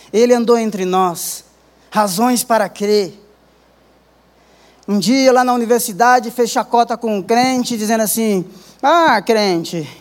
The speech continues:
seu Jesus ressuscitou mesmo? Ah, se não ressuscitou, então eu faço uma pesquisa."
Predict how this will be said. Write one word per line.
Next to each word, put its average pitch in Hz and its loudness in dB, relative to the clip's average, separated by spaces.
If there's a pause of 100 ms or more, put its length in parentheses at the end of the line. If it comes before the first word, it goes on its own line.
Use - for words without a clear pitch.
(320)
seu 302 2
Jesus 247 2
ressuscitou 220 -2
mesmo? 262 0
Ah, 330 2
se 311 -2
não 311 0
ressuscitou, 285 -2
então 320 0
eu 262 -6
faço 339 0
uma 339 0
pesquisa." 311 -6